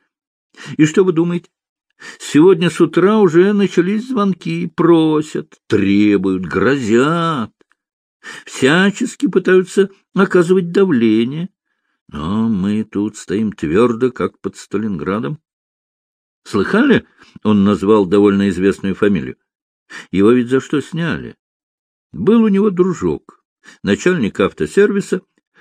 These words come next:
помогал с ремонтом, с запчастями. Вот этот начальник и решил, что раз хороводится со вторым секретарём райкома,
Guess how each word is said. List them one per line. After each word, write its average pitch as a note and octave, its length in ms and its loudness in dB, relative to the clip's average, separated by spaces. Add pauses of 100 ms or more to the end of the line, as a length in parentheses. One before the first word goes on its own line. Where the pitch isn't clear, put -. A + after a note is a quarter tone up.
помогал - 500 0
с - 120 -8
ремонтом, D#3+ 680 0
с F2+ 80 -8
запчастями. F3 1120 0 (640)
Вот E3+ 300 2
этот D3+ 300 2
начальник A#2+ 920 2 (300)
и F3+ 160 2
решил, G3 420 4
что A#2 520 2
раз D#3+ 440 2
хороводится B2+ 880 2
со - 180 -2
вторым C#3+ 440 2
секретарём A#2 720 2
райкома, G2 840 -2